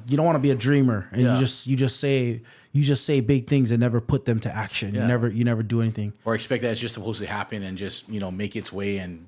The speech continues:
Speaker 2: you know, it's boom laying in front of you.
Speaker 1: Yeah.
Speaker 2: 'Cause I don't, I really don't know anybody, you know, that's, that has ever just dreamed and it just happened.
Speaker 1: Yeah.
Speaker 2: You know, 'cause not everybody talks about all these success stories. They,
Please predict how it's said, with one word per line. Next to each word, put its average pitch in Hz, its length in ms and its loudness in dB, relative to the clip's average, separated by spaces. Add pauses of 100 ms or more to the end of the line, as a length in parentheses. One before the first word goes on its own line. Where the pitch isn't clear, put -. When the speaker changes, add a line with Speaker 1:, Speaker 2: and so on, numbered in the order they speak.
Speaker 2:
you 98 80 -12
know, 95 100 -8
it's 87 140 -12
boom 95 320 -6
laying 95 160 -8
in 92 60 -10
front 95 200 -12
of 90 60 -10
you. 90 120 -12
Speaker 1:
Yeah. 110 220 0 (140)
Speaker 2:
'Cause 127 160 -2
I 139 140 2
don't, 180 160 -4 (440)
I 135 60 -6
really 165 180 0
don't 139 160 0
know 107 120 -2
anybody, 92 600 -6 (580)
you 95 140 -8
know, 95 220 -4
that's, - 460 -8 (1000)
that 95 200 -6
has 98 200 -8
ever 101 180 -4
just 92 300 -8
dreamed 104 280 -4
and 92 100 -6
it 80 60 -12
just - 260 -8
happened. 87 420 -10 (220)
Speaker 1:
Yeah. 104 200 -6 (280)
Speaker 2:
You 95 100 -8
know, 101 260 -6 (120)
'cause 98 220 -6
not 120 180 -4
everybody 131 380 -4
talks 131 260 -4
about 113 400 -2 (400)
all 131 80 2
these 151 120 0
success 156 320 -4
stories. 104 300 -2
They, 110 200 -6